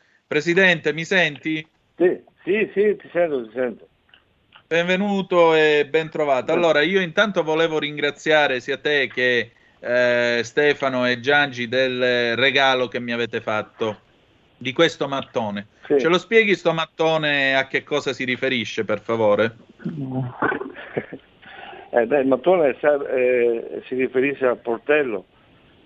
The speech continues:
Speaker 2: Noi come club
Speaker 1: Ecco.
Speaker 2: abbiamo fatto delle iniziative,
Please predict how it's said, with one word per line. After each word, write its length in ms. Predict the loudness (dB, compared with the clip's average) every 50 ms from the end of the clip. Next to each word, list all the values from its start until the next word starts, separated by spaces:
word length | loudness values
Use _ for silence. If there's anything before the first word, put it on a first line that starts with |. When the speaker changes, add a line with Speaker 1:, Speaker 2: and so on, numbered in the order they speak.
| _ _
Speaker 2:
Noi 180 | -4 -2 -2 -2
come 240 | 0 0 0 0 0
club 180 | 2 2 4
Speaker 1:
Ecco. 160 | 4 4 2
Speaker 2:
abbiamo 320 | 0 -2 -2 -2 -2 -4 -2
fatto 240 | -2 -2 -2 -4 -6
delle 260 | -6 -2 0 0 0
iniziative, 880 | 0 -2 -4 -2 -2 -4 -4 -2 -2 -2 -2 0 0 0 0 -2 -4